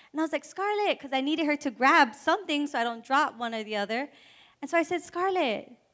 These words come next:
And I think she thought I was calling her to go do something for me. And so she turned the corner, and she was like this. "Yeah." I was like, "You're two years old. You're not supposed to be doing that, little girl."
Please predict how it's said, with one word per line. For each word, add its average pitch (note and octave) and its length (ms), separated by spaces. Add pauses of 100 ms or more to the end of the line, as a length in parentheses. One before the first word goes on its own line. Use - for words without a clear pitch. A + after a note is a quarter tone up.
(340)
And C4 140
I B3 60
think F#4+ 400
she - 200
thought C#4+ 220
I B3+ 60
was B3 180
calling D#4 600
her G3+ 440 (540)
to C#4 100
go A#3 140
do C4+ 200
something A3+ 380
for G3 180
me. F#3+ 380 (340)
And B3 120
so C#4+ 100
she C4+ 180
turned F#4+ 300
the G4+ 60
corner, D4+ 260
and A#3+ 100
she C#4 100
was A#3+ 60
like A#3+ 120
this. F#3 360 (1300)
"Yeah." G#3+ 540 (1200)
I F#4 120
was F#4 100
like, B3 260 (300)
"You're G#4 300
two G#4 260
years G4 240
old. D4+ 180
You're D#4+ 140
not D#4 240
supposed C4+ 220
to B3+ 60
be A#3 100
doing E4 340
that, G3+ 220
little A3 180
girl." C4 560